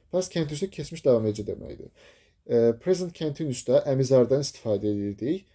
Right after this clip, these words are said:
Past continuous-da was were-dən istifadə edəcəyik. Was were də bizim bu to be-nin keçmiş zaman formasıdır.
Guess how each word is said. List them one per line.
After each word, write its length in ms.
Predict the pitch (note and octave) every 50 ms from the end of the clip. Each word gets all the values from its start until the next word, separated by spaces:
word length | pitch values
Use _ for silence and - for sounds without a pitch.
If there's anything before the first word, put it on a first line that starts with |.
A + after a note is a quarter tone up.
| _ _ _ -
Past 240 | F3 F3 - -
continuous-da 580 | - D3 C#3 C3 C3+ C3 B2+ B2 - - E3+ F#3 F#3 E3
was 200 | D#3+ E3+ D#3 D3
were-dən 320 | B2 A#2+ A2 G#2 G#2+ G#2 G2+
istifadə 400 | - - - - G#2+ - G#2 G#2+
edəcəyik. 280 | G#2 - G#2 - - _ _ _ _ _ -
Was 280 | D3 D#3 E3 D#3+ D3 D3+
were 200 | E3 F3 D#3+ C#3
də 120 | C3 B2
bizim 240 | B2+ A#2+ B2 A#2+ G#2+
bu 100 | G#2+ -
to 160 | - A#2+ G#2
be-nin 280 | A2 G#2+ G#2+ B2+ E3 F#3
keçmiş 340 | - - C3 - - B2 A2+
zaman 220 | A#2 G#2+ G#2 G2+
formasıdır. 600 | F#2+ - G#2 G2 - - F#2+ - - - - -